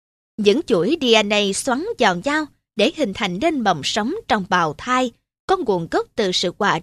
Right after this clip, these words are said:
trộn giữa một trong ba trăm ngàn trứng của người mẹ với một trong gần nửa tỷ tinh trùng của người cha trong mỗi một lần giao cấu.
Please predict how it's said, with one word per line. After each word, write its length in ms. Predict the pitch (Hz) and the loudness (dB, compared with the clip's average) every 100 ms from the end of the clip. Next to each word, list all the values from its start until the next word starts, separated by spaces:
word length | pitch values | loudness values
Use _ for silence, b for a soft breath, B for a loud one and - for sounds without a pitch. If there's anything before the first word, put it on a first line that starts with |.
| - | -2
trộn 280 | 185 165 - _ _ - | -2 -2 -8 _ _ 0
giữa 220 | 202 226 | 2 2
một 360 | 359 226 190 | -2 -4 -2
trong 260 | - 339 269 | 0 0 0
ba 180 | 311 330 | 0 0
trăm 260 | - 339 233 | -2 -4 -2
ngàn 220 | 185 151 | -4 -4
trứng 280 | - 226 381 494 | -4 -4 -6 -4
của 100 | 233 | -4
người 240 | 233 190 156 | -2 -2 -2
mẹ 340 | 170 147 151 _ _ _ - | -4 -4 -8 _ _ _ 0
với 240 | 220 214 392 | 2 2 2
một 280 | 277 196 | -2 0
trong 180 | 349 339 | 0 0
gần 280 | 226 185 160 - | 0 -2 -4 -4
nửa 320 | 196 185 330 | -2 0 -2
tỷ 360 | - 160 226 | -2 -2 -2
tinh 280 | 381 269 226 | -2 -2 -2
trùng 320 | 208 185 160 | 0 -2 -2
của 140 | 160 277 | -4 -4
người 260 | 254 175 - | -2 -4 -4
cha 260 | 277 269 262 - _ _ _ | -2 -2 -2 -10 _ _ _
trong 180 | 349 311 | 2 4
mỗi 220 | 165 269 | 0 0
một 240 | 370 196 | -2 -2
lần 340 | 185 185 151 131 - | -2 -2 -4 -8 -2
giao 240 | 220 190 | 0 0
cấu. 300 | - 196 254 | -2 -2 -2